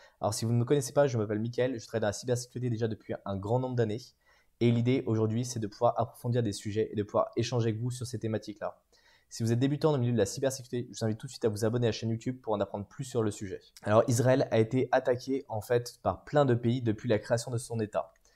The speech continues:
L'idée de cette vidéo, c'est pas de rentrer dans des débats politiques, c'est vraiment de faire un aspect uniquement lié à la cybersécurité.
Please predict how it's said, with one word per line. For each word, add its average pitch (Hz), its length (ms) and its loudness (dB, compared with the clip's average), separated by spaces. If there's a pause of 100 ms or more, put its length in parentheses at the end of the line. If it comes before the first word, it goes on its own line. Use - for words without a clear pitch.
(160)
L'idée 123 260 2
de 139 60 2
cette 123 160 0
vidéo, 120 320 4
c'est 127 160 0
pas 120 140 2
de 120 60 0
rentrer 117 260 -6
dans 110 220 -4
des 101 120 -8
débats 113 580 4
politiques, 110 380 -2
c'est - 160 -4
vraiment 107 260 2
de 113 120 0
faire 120 180 2
un 104 140 0
aspect 117 400 -2
uniquement 117 340 -2
lié 117 380 0
à 104 80 -2
la 101 80 -2
cybersécurité. 113 760 -6